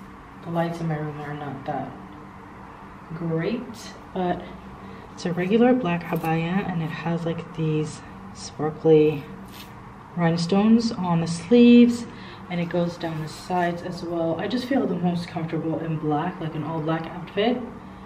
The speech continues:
And usually I don't wear niqab, but I thought I was gonna bring you guys with me.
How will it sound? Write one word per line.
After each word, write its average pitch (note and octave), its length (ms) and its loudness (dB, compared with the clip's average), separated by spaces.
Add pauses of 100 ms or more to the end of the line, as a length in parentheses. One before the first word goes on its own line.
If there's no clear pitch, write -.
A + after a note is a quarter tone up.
(1000)
And G3 440 2 (400)
usually G#3 420 4
I F#3 80 2
don't F3+ 140 0
wear F3 120 2
niqab, E3+ 480 0
but E3 140 -4 (140)
I F3+ 200 -4 (140)
thought G3 220 -4
I G3 80 -2
was F#3 240 -6
gonna F3 200 -2
bring F3 380 0
you E3+ 140 0
guys E3+ 360 -2
with E3+ 300 -4
me. B3+ 460 6